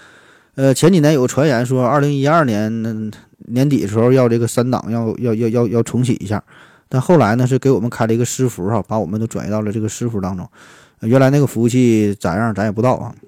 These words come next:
还有一个问题就是这个外星人，说为啥没有外星人呢？就是因为我们现在玩的这是个单机游戏啊，根本没有其他玩家，你找也找不着啊，就是咱自己，自己这个，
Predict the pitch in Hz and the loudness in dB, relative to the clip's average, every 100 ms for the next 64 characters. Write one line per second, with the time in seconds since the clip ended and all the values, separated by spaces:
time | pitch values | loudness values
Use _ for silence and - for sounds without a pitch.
0 | _ _ _ _ _ _ _ _ _ _ | _ _ _ _ _ _ _ _ _ _
1 | _ _ - 143 147 127 127 120 107 110 | _ _ -4 0 2 2 2 0 -2 0
2 | 107 104 104 117 131 101 90 - _ _ | 0 0 0 2 0 0 -8 -14 _ _
3 | _ _ 131 165 165 156 175 156 156 147 | _ _ 2 6 6 6 6 6 6 6
4 | 120 117 113 - _ _ _ - 123 131 | 4 2 -2 -4 _ _ _ 0 2 4
5 | 123 113 101 117 117 101 101 110 113 113 | 2 0 -2 -2 -2 0 0 -2 -2 -2
6 | 117 120 113 117 73 - - - _ - | -2 -2 0 0 -2 -4 -12 -14 _ -8
7 | 117 139 107 143 117 - 123 98 95 101 | -2 0 2 2 2 2 0 0 -6 -6
8 | 101 101 98 104 117 147 147 110 110 117 | -6 -6 -10 -4 2 2 2 -2 -4 -4
9 | 107 95 143 127 117 107 120 135 123 67 | -6 -8 -8 -6 -4 -6 -6 -8 -8 -10
10 | 90 _ - _ _ _ - 143 120 85 | -14 _ -20 _ _ _ -10 -10 -10 -12
11 | 107 120 113 107 101 | -12 -12 -10 -10 -10